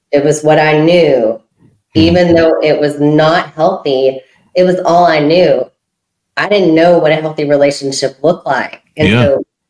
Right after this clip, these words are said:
Speaker 1: with my husband, he's so loving and amazing. And I, I tried to run him off
Speaker 2: <laughs>
Speaker 1: with many, I mean, he,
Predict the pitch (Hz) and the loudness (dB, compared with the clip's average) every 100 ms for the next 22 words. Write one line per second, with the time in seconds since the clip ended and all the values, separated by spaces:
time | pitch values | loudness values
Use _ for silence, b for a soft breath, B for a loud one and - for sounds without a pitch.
0 | _ 151 156 165 202 202 170 - 143 143 | _ -4 -2 -2 -2 -2 -4 0 0 0
1 | 151 - _ _ 160 160 - - 175 185 | -2 -10 _ _ -6 -6 -6 0 2 4
2 | 185 165 147 143 143 139 135 139 147 143 | 2 2 0 0 0 0 -2 -2 0 2
3 | 139 135 135 135 135 - _ _ _ _ | 2 2 2 2 0 -4 _ _ _ _
4 | _ _ _ _ 139 147 160 185 - 143 | _ _ _ _ -2 0 0 -2 -4 -8
5 | 180 196 160 156 139 151 147 170 143 135 | -8 -4 -4 -2 0 0 0 0 2 0
6 | 135 - _ _ _ _ _ _ _ - | -2 -8 _ _ _ _ _ _ _ -4
7 | - - - - 151 151 214 240 - 120 | -2 -4 -10 -2 2 4 4 4 2 2
8 | 170 160 139 156 160 - 175 | 2 0 0 -6 -10 -6 -4